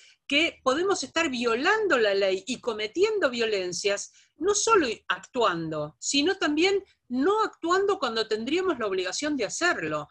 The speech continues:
no interviniendo. Por ejemplo, universidades que no tengan protocolos de género están violando por omisión la ley de violencia, porque deberían tener, eh, estructuras y garantías para que esas situaciones sean atendidas, sean respondidas, sean sancionadas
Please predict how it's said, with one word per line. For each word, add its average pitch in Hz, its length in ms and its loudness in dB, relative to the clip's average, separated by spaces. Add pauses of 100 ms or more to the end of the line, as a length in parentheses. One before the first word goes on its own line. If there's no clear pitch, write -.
(220)
no 294 320 2
interviniendo. 247 920 0
Por 185 120 -6
ejemplo, 302 340 -2
universidades 233 560 -2
que 202 140 -4
no 226 200 -8
tengan 294 360 0
protocolos 247 560 -4
de 277 100 -2
género 202 480 -2 (220)
están 330 320 0
violando 302 580 2
por 202 160 -2
omisión 202 640 0
la 160 140 0
ley 175 180 -2
de 170 140 -4
violencia, 165 580 -4
porque 220 240 -2
deberían 294 640 0 (240)
tener, 269 640 0
eh, 202 180 0
estructuras 311 800 -2
y 233 60 -2
garantías 208 500 -4
para 202 220 -2
que 247 80 -10
esas 247 180 -10
situaciones 233 680 -6 (200)
sean 226 360 0
atendidas, 277 760 0
sean 208 240 0
respondidas, 220 760 -2
sean 190 180 -4
sancionadas 247 840 -2